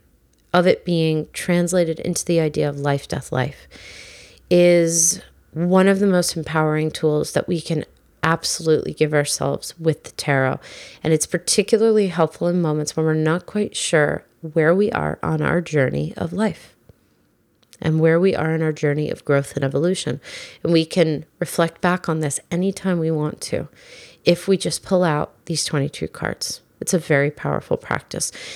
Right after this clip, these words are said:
This idea of parlaying it into the idea of life, death, life is my teaching. So if you read Rachel Pollack, you won't get that. But she has some very interesting ideas. And of course, I got this concept of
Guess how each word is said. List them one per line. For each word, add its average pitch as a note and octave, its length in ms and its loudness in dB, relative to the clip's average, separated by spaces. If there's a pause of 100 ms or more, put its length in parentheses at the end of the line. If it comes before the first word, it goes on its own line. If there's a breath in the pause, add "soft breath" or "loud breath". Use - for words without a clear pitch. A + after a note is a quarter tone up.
(140 loud breath)
This G#3 180 4
idea B3+ 340 4
of D4 100 0
parlaying F#3+ 560 4
it F3+ 80 2
into F3 200 0
the F3 120 2
idea E3 180 4
of D#3 80 -2
life, D#3 240 2
death, F3 220 -2
life D3+ 220 0
is D#3+ 140 -2
my C#3 420 2 (100)
teaching. F#3+ 480 0
So D3+ 420 -2
if - 180 -8
you D3 100 -2
read C#3+ 180 -2
Rachel C#3+ 320 -2
Pollack, C#3+ 380 -4
you D3+ 60 -2
won't C#3+ 260 0 (160)
get C#3+ 260 0
that. C#3 420 -2 (440 loud breath)
But D#3+ 320 2
she F3 180 0
has E3+ 160 0
some F3+ 140 -2
very D#3+ 180 4
interesting D#3 480 -2
ideas. C#3+ 540 2
And C#3 100 2
of - 120 -6
course, - 280 -2
I D3 80 0
got C3 360 -2
this - 360 0 (320)
concept - 640 0
of - 220 -2